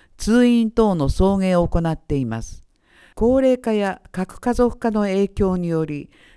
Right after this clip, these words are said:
通院等の外出に困る方が増加の一途をたどっています。表記講習会を開催しますので、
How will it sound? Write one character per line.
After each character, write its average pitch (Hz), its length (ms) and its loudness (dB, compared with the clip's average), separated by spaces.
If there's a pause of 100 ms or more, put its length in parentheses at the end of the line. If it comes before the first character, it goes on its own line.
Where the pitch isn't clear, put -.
(140)
通 247 240 0
院 247 260 0
等 240 240 2
の 151 180 -4
外 185 280 -4
出 - 180 -8
に 196 120 -6
困 196 240 -4
る 175 80 -8
方 139 320 -8
が 120 240 -12 (320)
増 208 240 0
加 240 120 0
の 220 140 0
一 226 140 -4
途 147 340 0
を 107 80 -4
た 143 160 -4
ど 185 140 -2
っ - 40 -6
て - 200 -6
い 113 100 -6
ま 107 160 -8
す。 - 300 -12 (440)
表 240 340 2
記 - 60 -12
講 233 220 6
習 226 240 0
会 147 260 -2
を 120 120 -2
開 190 240 0
催 190 240 2
し - 160 -4
ま 175 140 -2
す - 140 -6
の 117 140 -4
で、 117 240 -12